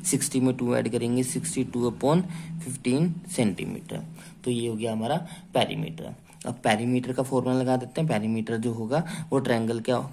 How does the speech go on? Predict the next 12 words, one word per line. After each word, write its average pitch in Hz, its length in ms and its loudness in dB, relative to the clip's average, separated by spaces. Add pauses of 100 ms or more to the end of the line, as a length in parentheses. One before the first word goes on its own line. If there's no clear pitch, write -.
(220)
क्या 131 120 4
होता 123 260 4
है, 190 80 -2
तीनों 110 260 4
sides 113 300 -4
का 127 160 0
sum। 135 320 0
तो - 420 -6
इसका 127 200 -2
perimeter 117 520 0
क्या 113 200 0
होगा, 117 360 -2